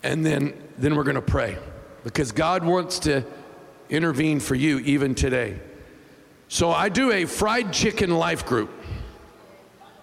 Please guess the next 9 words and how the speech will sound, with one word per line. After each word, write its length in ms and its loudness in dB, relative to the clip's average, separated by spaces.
It's 240 0
blessed, 560 0
it's 180 0
anointed, 580 2
and 140 0
we 100 2
eat 240 0
fried 300 0
chicken. 380 -2